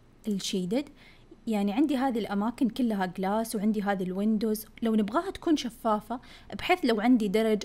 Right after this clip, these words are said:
مثلا بهذا البارت اللي في المنتصف، أو عندي فرنتشر نبغاها تبان، ممكن نحدد عليها. نرجع الهيدن لاين، بعدها نروح نحدد واحدة من الجلاس بانل، بس نجي عليها ونضغط على التاب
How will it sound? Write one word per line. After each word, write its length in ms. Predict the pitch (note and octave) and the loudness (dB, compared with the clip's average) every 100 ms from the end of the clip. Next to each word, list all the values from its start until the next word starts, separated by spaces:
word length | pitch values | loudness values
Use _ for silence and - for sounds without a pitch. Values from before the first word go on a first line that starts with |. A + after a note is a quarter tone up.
| - | -4
مثلا 320 | G#3 G3+ G3+ F#3+ | -6 -2 -2 -2
بهذا 420 | F#3 F#3 A3+ G3+ | -2 0 2 2
البارت 400 | G3 G#3 G#3 G#3 | 0 0 -2 -4
اللي 120 | F#3+ | -6
في 80 | G#3 | -4
المنتصف، 760 | G3+ G3 G3 A#3 B3 A#3+ - - - - - - - | -2 -2 0 -2 0 -2 -6 -20 -20 -20 -20 -20 0
أو 260 | C4+ C4+ B3+ | 2 4 4
عندي 300 | B3 A#3 G#3+ | 4 4 4
فرنتشر 640 | - G3 G#3 A3+ A#3+ A#3 - - - | 0 0 2 2 0 0 -4 -16 -2
نبغاها 420 | A3 F#3 A3 C#4 | 0 2 2 0
تبان، 420 | C#4+ - G3+ B3+ F#4 - - | -2 0 2 2 0 -6 0
ممكن 300 | E4 - F4 | 0 4 4
نحدد 400 | B3+ B3 F#3+ F3+ | 4 2 0 0
عليها. 440 | E3+ F3 F3 F#3 B3 - | -2 -4 -6 -8 -8 0
نرجع 400 | C4 C4 A#3 C4 - - G3+ | 2 2 0 0 -4 -8 -4
الهيدن 500 | F#3 F#3 A3+ G3 F3+ | -2 -2 -2 -2 -2
لاين، 320 | F3 G#3 D#4+ - - - - - | -2 0 -2 -4 -20 -20 -20 -6
بعدها 440 | D4 F#4+ G4+ F4+ G#4 - - | 4 6 6 2 -2 -2 2
نروح 460 | A3 A#3 C4+ - | 2 4 0 2
نحدد 420 | B3 - G#4+ F4+ A#3 | 0 4 4 2 2
واحدة 280 | C#4 - | 0 0
من 140 | G#3+ F#3+ | 0 0
الجلاس 420 | F3+ G3 G3+ A3+ | -2 -2 -2 -2
بانل، 360 | - G3 G3+ C4 | -2 0 2 0
بس 260 | D#4+ - | 0 4
نجي 220 | C4+ A3+ | 4 4
عليها 460 | F3 F3+ F#3 G#3+ C#4+ C#4+ | 0 0 0 -2 -2 2
ونضغط 420 | B3+ B3+ F#3+ E3 | 2 2 -4 -4
على 180 | F#3+ F#3+ | -4 -6
التاب 400 | - A3 G#3 | -6 -2 0